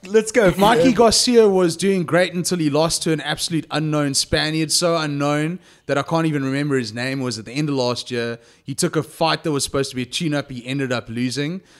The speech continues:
Speaker 2: I think that's him. I don't think he's in the sport anymore, and I think his head is out of it. I think he's just trying to cash checks.
Speaker 1: Okay, Errol Spence, Terence Crawford.
Speaker 2: Crawford.
Speaker 1: Okay. Uh, Tyson Fury, Anthony Joshua.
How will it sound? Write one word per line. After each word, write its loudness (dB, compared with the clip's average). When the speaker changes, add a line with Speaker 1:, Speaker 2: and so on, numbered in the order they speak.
Speaker 2:
I -8
think -8
that's -2
him. -4
I -6
don't -4
think -18
he's -10
in -10
the -10
sport -14
anymore, -10
and -10
I -8
think -12
his -12
head -10
is -10
out -12
of -14
it. -12
I -14
think -14
he's -18
just -16
trying -12
to -16
cash -16
checks. -20
Speaker 1:
Okay, -8
Errol 0
Spence, -4
Terence -2
Crawford. -6
Speaker 2:
Crawford. -8
Speaker 1:
Okay. -16
Uh, -4
Tyson 2
Fury, 4
Anthony 0
Joshua. -2